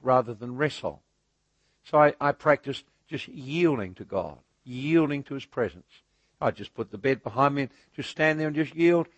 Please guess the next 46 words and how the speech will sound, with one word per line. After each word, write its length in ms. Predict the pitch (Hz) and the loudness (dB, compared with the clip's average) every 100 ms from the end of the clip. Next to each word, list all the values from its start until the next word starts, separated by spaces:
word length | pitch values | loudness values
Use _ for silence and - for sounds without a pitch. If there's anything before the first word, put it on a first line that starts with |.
| _ | _
and 160 | - 156 | -4 0
I'd 100 | 147 | 0
be 80 | 156 | -2
childlike 680 | - 160 151 104 110 101 - | -2 4 4 6 4 2 -2
and 80 | |
just 180 | 113 131 - | -10 -8 -6
let 120 | 151 | -6
myself 320 | 143 - 123 | -6 -8 -6
fall 240 | - 156 113 | -6 -4 -2
over, 100 | 92 | -2
whoa, 300 | 107 160 110 | 2 2 2
in 200 | 85 _ | -2 _
front 160 | - 101 | -12 -12
of 40 | |
the 60 | 104 | -6
presence 400 | - 107 104 - | -2 -2 -4 -12
of 80 | |
God. 260 | - 92 85 _ _ _ _ _ _ _ | -6 -6 -6 _ _ _ _ _ _ _
And 100 | - | -2
then 160 | 135 139 | 0 4
I'd 160 | 131 | 4
lie 240 | 135 139 143 | 8 8 8
there 300 | 143 156 156 | 6 2 0
and 160 | 123 | -2
enjoy 420 | 120 110 135 147 | -6 -4 0 2
him 280 | 139 151 156 151 | 2 -2 -4 -6
and 80 | |
get 160 | 139 170 | -4 -2
up 140 | 185 135 | -2 -4
again 280 | - 110 | -6 -6
and 100 | 104 | -6
do 100 | 101 | -8
it 80 | 120 | -10
again 460 | 123 143 151 156 156 | -10 -8 -4 -4 -6
and 120 | 113 | -12
again 520 | 101 95 135 135 139 | -14 -8 -2 -2 -2
and 120 | 139 113 | -4 -12
again 520 | 95 120 117 107 110 _ _ _ - | -10 -4 -2 -4 -8 _ _ _ -16
until 240 | 127 143 | -6 -4
it 60 | 131 | -2
was 180 | 123 - | -4 -4
easy 400 | 143 151 127 135 | -2 -2 -4 -8
to 120 | - | -10
just 300 | 110 123 - - | -8 -6 -8 -4
open 300 | 131 139 135 | -4 -4 -4
up 200 | 127 123 | -4 -4